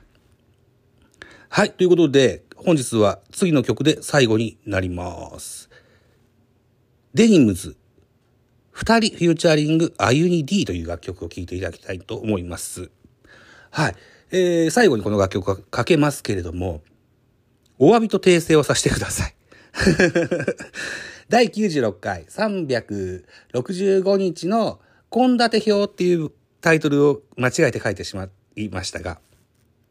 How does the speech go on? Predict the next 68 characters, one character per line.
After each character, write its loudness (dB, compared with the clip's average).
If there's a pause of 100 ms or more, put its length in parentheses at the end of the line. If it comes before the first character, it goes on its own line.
正 2
し -4
く -8
は、 -8 (580)
三 2
百 0
六 0
十 2
五 2
日 -4
の -2
献 2
立 2
日 2
記、 -16
こ 4
れ 6
は 6
正 4
し -2 (140)
い -2
表 6
記 -6
で 2
ご 0
ざ -6
い -8
ま -14
す。 -20
そ 4
の 4
一 2
と -4
し -4
て -2
ま 0
す -10
の -10
で、 -10
そ 0
の 2
二 4
以 0
降 -2
か -6
ら -4
は -4
ち -8
ゃ -4
ん -8
と -12 (360)
献 2
立 0
日 -2
記 -16
と 2
表 4
記 -10
す -8
る -4
よ -4
う -6
に -8
い -8
た -4
し 0
ま -4
す。 -10